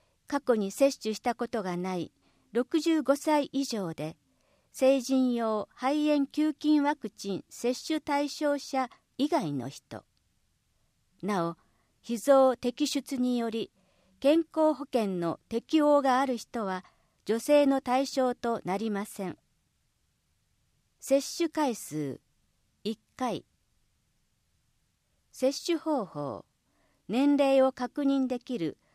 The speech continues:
本人確認書類を持って、市内の費用助成取扱医療機関で接種。助成額、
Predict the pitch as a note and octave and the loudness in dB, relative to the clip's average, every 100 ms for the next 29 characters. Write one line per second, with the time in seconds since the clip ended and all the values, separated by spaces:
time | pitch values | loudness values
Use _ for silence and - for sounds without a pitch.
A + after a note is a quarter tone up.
0 | _ _ - D4 D#4 D4+ D4 C4+ B3+ C#4 | _ _ -2 4 6 6 4 0 -6 0
1 | D#4 D4+ D4+ D#4 D4 A#3 E3+ E3 D3+ F#3 | 4 4 2 0 -2 -2 -2 -4 -4 -6
2 | _ - C#3+ D3+ _ _ _ _ - B3+ | _ -14 -14 -14 _ _ _ _ -4 -2
3 | A#3 G3+ F3+ E3 - _ _ _ - C#4 | 0 -2 -2 -4 -6 _ _ _ -8 -2
4 | D4 D4 C#4+ C4+ C#4 D#4 D4 D4 - B3 | 2 4 4 2 0 2 2 2 -2 -4
5 | C4+ D4+ D4+ - D4+ D4 C#4 C4 D#4 D#4 | 0 0 -2 -4 -2 0 0 0 0 -2
6 | D#4 - G3+ E3 C#3 C3 - - F#3+ - | -6 -6 -4 -2 -4 -6 -10 -12 -10 -12
7 | - - _ _ _ _ _ _ _ _ | -16 -20 _ _ _ _ _ _ _ _
8 | _ _ _ _ _ - C4+ - E4+ D4 | _ _ _ _ _ -2 -2 0 0 0
9 | E3+ E3 - C#3 | -4 -12 -12 -12